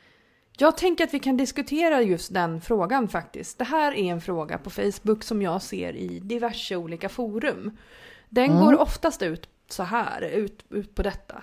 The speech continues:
Speaker 1: Och så står det så här. Ehm, "Hej Facebook. Eh,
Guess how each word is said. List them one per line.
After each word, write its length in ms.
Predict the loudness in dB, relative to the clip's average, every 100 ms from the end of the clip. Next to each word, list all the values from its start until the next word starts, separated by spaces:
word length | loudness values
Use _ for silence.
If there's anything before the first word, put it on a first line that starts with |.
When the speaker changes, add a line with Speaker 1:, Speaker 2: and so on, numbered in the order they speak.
| -18 -16
Speaker 1:
Och 100 | -12
så 100 | -12
står 140 | -10
det 60 | -12
så 80 | -10
här. 300 | -10 -8 -10 -14 -20 -20 -20 _
Ehm, 680 | 0 2 2 0 -2 -4 -6 -6 -8
"Hej 180 | -4 -2
Facebook. 720 | -2 -2 -4 -12 -14 -14 -10 -10 -10 -8
Eh, 400 | -4 -2 -4